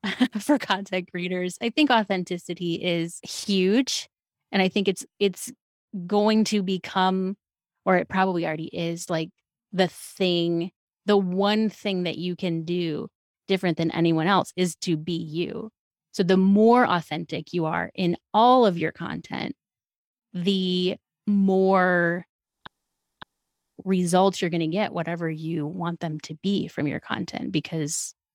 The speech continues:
you're just being yourself and,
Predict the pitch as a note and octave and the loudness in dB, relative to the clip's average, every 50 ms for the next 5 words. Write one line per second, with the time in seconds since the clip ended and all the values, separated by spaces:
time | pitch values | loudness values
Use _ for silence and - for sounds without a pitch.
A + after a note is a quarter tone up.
0 | _ _ _ _ _ _ _ _ _ - F3 E3+ E3+ E3 E3 D#3+ D#3 D#3 F3 E3+ | _ _ _ _ _ _ _ _ _ -6 -2 2 4 4 4 2 0 0 0 2
1 | D#3+ D#3 - - - - F3+ D#3+ D#3+ D3+ D3 C#3+ - - - - - G3 - _ | 0 0 -2 -8 -10 -10 -6 -4 -2 -2 -2 -2 -4 -6 -6 -8 -10 -12 -16 _
2 | _ _ - F3+ E3 D#3 - - D#3+ D#3 - - - - - - - - - F3 | _ _ -6 -6 -4 -4 -4 -4 -2 -2 -2 -4 -6 -8 -10 -14 -12 -6 -4 -4
3 | D3+ E3 - F#3+ - | -2 -4 -4 -6 -10